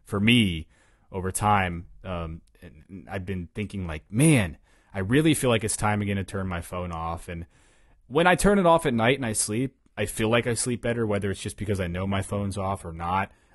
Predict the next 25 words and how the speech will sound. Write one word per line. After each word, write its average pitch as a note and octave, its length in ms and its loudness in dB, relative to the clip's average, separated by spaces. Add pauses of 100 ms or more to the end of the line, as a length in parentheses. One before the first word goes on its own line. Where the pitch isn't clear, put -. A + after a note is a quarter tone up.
Like, F#2+ 140 -4
free C#3+ 280 4
radicals. A2 1000 4
How A#2 180 0
do G#3 80 2
you F3+ 80 2
feel D3 180 2
about, A2 380 2
like, G#2 160 -10
free A2+ 180 -6
radicals? F2+ 640 -4
And E2+ 160 -8 (760)
we're B2+ 200 4
surrounded D3 420 6
by G#2 100 4
technology G#2 580 -2
all G2 200 2
the F2+ 60 -6
time. G2+ 360 -4
So, F2+ 140 -8
like, F2 120 -6
if F#2+ 120 -8
we're A2+ 60 -4
not A#2+ 220 -2
taking F#2+ 540 -8